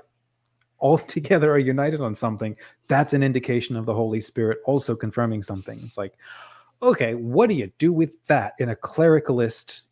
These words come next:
you know, society? That's, that's, that upends, you know, everything. And that's where, um, I, I mentioned the Regeneration podcast earlier, 'cause they're all about that fringe.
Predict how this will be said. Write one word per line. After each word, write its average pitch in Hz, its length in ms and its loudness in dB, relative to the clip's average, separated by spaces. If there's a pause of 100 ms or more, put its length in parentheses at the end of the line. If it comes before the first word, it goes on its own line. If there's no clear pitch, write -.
(120)
you 123 100 -6
know, 101 260 -6 (400)
society? 127 640 0
That's, 143 540 -2
that's, - 520 -4 (300)
that 131 220 -4
upends, 107 580 -6 (240)
you 110 80 -12
know, 98 180 -18 (160)
everything. 127 440 -10 (680)
And 143 140 4
that's 170 180 0
where, 156 400 2
um, 110 400 -4 (280)
I, 127 80 -6
I 127 80 -6
mentioned 160 280 0
the 113 60 0
Regeneration 110 540 0
podcast 107 440 -8
earlier, 113 400 -2
'cause - 220 -6
they're 131 300 0
all 151 240 0
about 131 260 2
that 117 180 -2
fringe. 101 540 -6